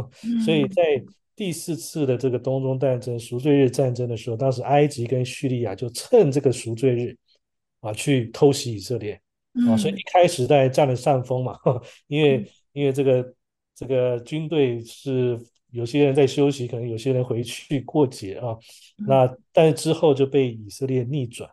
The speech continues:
Speaker 1: 啊，所以其实以色列人啊，他之后一到赎罪日，<laughs> 其实他们是提高警觉的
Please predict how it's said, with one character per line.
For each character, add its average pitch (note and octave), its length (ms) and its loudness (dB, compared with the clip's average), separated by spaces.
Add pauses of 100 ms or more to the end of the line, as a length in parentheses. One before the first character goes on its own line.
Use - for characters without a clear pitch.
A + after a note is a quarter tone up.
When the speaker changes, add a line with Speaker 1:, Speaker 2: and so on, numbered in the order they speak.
(160)
Speaker 1:
啊， G2 120 -14
所 D#3 180 0
以 G3+ 320 2 (360)
其 F3 160 -2
实 F3+ 320 0
以 B2+ 80 -4
色 G3 180 2
列 G3 160 2
人 A2 260 -4
啊， A2 220 -8 (220)
他 D3 260 0
之 G3+ 240 4
后 - 400 2 (680)
一 D3+ 120 -2
到 E3 220 4
赎 C3+ 340 0
罪 D#3 260 4
日， D#3+ 240 0 (340)
<laughs> - 360 -20
其 D3 160 0
实 C#3+ 160 -2
他 D#3 140 2
们 C#3+ 100 4
是 C3+ 140 -2
提 B2 180 -8
高 B2+ 240 2
警 F#2+ 180 -10
觉 F2+ 220 -20
的 F#2+ 80 -18